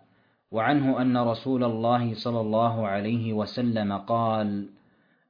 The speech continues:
"أتموا الصف المقدم، ثم الذي يليه، فما كان من نقص فليكن في الصف المؤخر".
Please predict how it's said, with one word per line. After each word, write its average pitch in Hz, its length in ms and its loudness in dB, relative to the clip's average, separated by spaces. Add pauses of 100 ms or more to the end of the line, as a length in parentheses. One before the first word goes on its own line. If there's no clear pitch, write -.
"أتموا 123 540 4
الصف - 540 -4
المقدم، 107 1040 0 (600)
ثم 143 360 2
الذي 107 640 2
يليه، 101 380 0 (880)
فما 131 380 4
كان 123 560 2
من 107 300 2
نقص - 380 -2 (340)
فليكن 110 600 0
في 107 160 -8
الصف 127 460 -6
المؤخر". 107 880 0